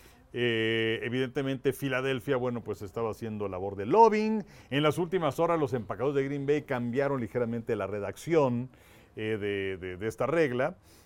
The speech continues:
Eh, y, y vamos a ver si pasa. Eh, en marzo pasado, bueno, abogó por ella el gerente general de las Águilas de Filadelfia para que se mantuviera. Eh,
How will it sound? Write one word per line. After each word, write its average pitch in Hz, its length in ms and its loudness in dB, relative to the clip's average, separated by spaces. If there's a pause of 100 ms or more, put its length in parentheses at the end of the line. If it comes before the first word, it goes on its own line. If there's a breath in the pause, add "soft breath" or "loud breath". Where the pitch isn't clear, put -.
(180 loud breath)
Eh, 120 640 2
y, 131 240 -2
y - 20 2
vamos 151 280 4
a 139 60 4
ver 143 140 2
si 139 140 -4
pasa. 131 560 -2
Eh, 113 300 -4
en 117 140 -2
marzo 147 320 0
pasado, 139 440 2
bueno, 123 280 0
abogó 117 540 6
por 117 200 2
ella 127 440 4 (340 loud breath)
el 107 220 -2
gerente 123 320 -2
general 117 320 -2
de 107 80 -2
las 95 180 -6
Águilas 110 240 -4
de 104 60 -2
Filadelfia 113 540 -4
para 104 160 -6
que 92 100 -12
se 101 100 -12
mantuviera. 120 640 -2 (480 loud breath)
Eh, 113 580 0